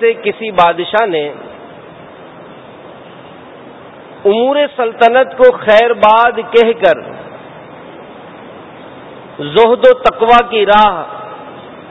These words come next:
اختیار کر لی، مگر پھر دوبارہ سلطنت و حکومت کی طرف مائل ہو گیا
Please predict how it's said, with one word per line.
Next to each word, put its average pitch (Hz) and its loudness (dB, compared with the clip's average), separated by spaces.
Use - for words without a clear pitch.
اختیار 190 0
کر 180 0
لی، 147 -8
مگر 233 2
پھر 294 -2
دوبارہ 233 4
سلطنت 247 0
و 233 2
حکومت 240 0
کی 202 0
طرف 175 0
مائل 208 0
ہو 208 -2
گیا 175 -2